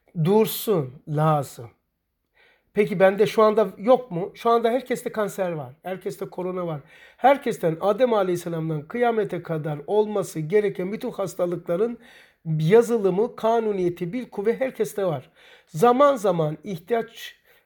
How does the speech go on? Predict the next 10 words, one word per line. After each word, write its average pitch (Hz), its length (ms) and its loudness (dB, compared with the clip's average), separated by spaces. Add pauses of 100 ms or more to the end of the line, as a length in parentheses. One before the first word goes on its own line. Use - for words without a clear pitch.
iht-, - 360 -12
yani 185 440 0
o 208 380 4
ortamın, 185 460 0
cemiyetin 185 520 -2
getirmiş 180 480 -6
olduğu 165 320 -6
pislik, 165 500 -10
hormon, 165 580 -2
gıdalar, 160 640 0